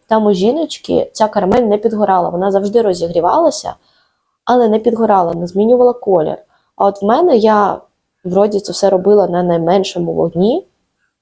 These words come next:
а карамель почала підгорати. Через це я її екстрено вимикаю,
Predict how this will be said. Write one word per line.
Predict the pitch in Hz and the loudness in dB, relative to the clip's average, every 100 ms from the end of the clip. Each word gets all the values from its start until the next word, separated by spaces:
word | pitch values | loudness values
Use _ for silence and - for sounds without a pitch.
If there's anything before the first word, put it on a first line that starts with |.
| _ | _
а | 180 | -6
карамель | 190 180 226 | 0 2 2
почала | 226 202 185 190 | -2 -2 0 0
підгорати. | 180 180 170 160 165 | -2 -2 -2 -2 -4
Через | 170 175 | -8 -4
це | 208 | 0
я | 196 | 2
її | 190 185 | 2 2
екстрено | 208 202 170 165 165 | 0 -2 -4 -2 0
вимикаю, | 160 175 170 226 349 294 | 0 -2 0 0 0 0